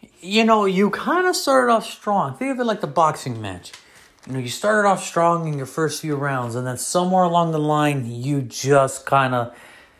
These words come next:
you know, took the foot out of the throat, took the foot out of the gas, and it just turned into, meh, just, you know,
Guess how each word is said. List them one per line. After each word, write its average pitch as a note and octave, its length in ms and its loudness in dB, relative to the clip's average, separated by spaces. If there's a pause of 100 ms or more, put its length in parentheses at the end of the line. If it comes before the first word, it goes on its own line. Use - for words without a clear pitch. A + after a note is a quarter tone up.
(760)
you D3+ 140 2
know, G#2+ 220 0
took E3 180 -2
the - 80 -4
foot D3+ 260 2
out B2 140 6
of G#2+ 100 -4
the - 60 -14
throat, F#3+ 800 2
took E3+ 220 -2
the B2+ 80 0
foot D#3 240 0
out C3 120 4
of B2 60 -4
the A#2+ 60 -4
gas, E3+ 640 2
and C3+ 320 -4
it C3+ 180 -4
just C3+ 260 -6
turned C#3 160 -4
into, B2 460 -4 (720)
meh, A3 260 2 (480)
just, - 520 -4
you F3 100 -6
know, C3+ 320 -2